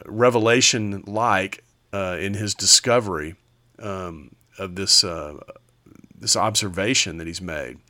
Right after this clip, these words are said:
But make no mistake about it. If you aim, I, if,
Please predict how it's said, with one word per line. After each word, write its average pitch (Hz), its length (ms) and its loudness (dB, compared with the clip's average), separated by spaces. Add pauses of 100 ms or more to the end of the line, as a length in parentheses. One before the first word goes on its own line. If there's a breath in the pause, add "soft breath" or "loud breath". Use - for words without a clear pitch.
(720)
But 117 260 4 (560 loud breath)
make 202 160 4
no 117 140 0
mistake 90 420 -2
about 90 300 -2
it. 76 80 -8
If 90 120 -12
you 160 200 0
aim, 117 320 -2
I, 104 180 -4
if, - 160 -10